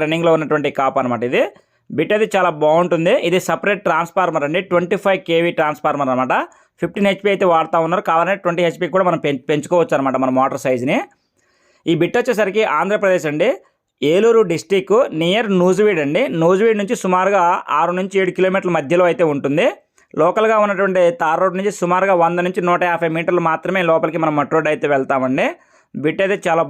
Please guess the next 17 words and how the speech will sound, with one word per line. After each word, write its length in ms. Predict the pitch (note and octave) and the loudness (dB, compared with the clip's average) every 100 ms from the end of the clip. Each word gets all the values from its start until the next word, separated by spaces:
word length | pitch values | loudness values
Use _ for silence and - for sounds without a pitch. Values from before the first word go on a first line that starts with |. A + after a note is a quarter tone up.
| D3+ | 2
బాగుంటుంది. 520 | D3+ E3 D#3 D3 A3 - _ _ _ D#3 | 2 2 0 0 -2 -4 _ _ _ -2
ఈ 40 | D3 | 0
బిట్ 180 | D3 - A3 | -2 -2 0
వచ్చేసరికి 480 | A#3 G#3 G3 G3+ F#3+ E3+ | 0 0 0 0 0 0
మొత్తం 360 | - G3+ F3+ E3+ | 0 0 0 0
నాలుగు 260 | D#3 F3 E3 D#3 | 0 0 -2 -2
ఎకరాలండి. 480 | F3+ D#3 C3 D#3 E4+ - _ _ _ _ _ _ _ - D#3 | 0 0 -2 -2 -4 -8 _ _ _ _ _ _ _ -6 -2
నాలుగు 220 | D3 F#3+ G3+ | 0 0 -2
ఎకరాలు 240 | G#3 G#3 | -2 -2
కూడాను 260 | G3 G3 G#3+ F#3 G3 - _ _ _ _ _ - D3+ | 0 0 2 4 2 -2 _ _ _ _ _ -4 0
రెండు 200 | F3+ F3+ | 2 0
బిట్లుగా 260 | F#3 G#3+ A3 F#3 | 0 2 2 2
ఉంటుందన్నమాట. 540 | D#3 D#3 C#3+ C#3 C3+ G#3+ F#4 _ _ - | 0 -2 0 0 0 -2 -4 _ _ -6
ఒక 100 | D#3 F3+ | -2 0
బిట్టు 300 | F3 - A#3+ B3 - D#3 | -2 0 2 2 2 0
రెండు 160 | F3 F#3+ | -2 -2
ఎకరాలు, 300 | F#3+ G3+ | 0 2